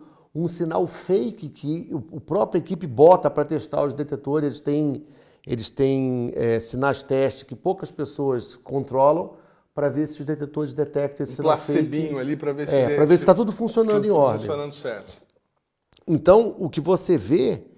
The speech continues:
Speaker 1: é essa amplitude. É, imagina que, é, você vai deformando o espaço-tempo, né? Elas estão girando e elas vão criando uma ondinha. Vai chegando mais perto, a onda vai aumentando de amplitude, vai, vai ficando mais intensa.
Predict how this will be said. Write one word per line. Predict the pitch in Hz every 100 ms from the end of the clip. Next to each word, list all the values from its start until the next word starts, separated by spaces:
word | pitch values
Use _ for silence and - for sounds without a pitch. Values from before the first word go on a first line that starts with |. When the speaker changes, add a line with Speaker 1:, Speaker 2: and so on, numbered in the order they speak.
| _ _ _ -
Speaker 1:
é | 135 139 - -
essa | 139 202
amplitude. | 233 233 240 - 180 226 - - -
É, | - 123 131 135
imagina | 135 143 208 214
que, | 208 180 - - _ _ _ _
é, | 143 131 127
você | 123
vai | 131 151
deformando | 175 175 156 170
o |
espaço-tempo, | - - - 160 156 170 180 -
né? | 135
Elas | 113 101
estão | 127 113
girando | 123 135 135 160 180 -
e | - 143
elas | 127
vão | 165
criando | 165 175 175
uma | 180
ondinha. | 202 190 127 117 101 - _ _ _ -
Vai | 156
chegando | 185 185 202
mais | 185
perto, | - 190 180
a | 185
onda | 190
vai | 175
aumentando | 190 196 202 202 202 180
de | 202
amplitude, | 202 208 - 208 220 196
vai, | 208
vai | 208 180
ficando | - 208 202
mais | 214 214
intensa. | 226 196 220 -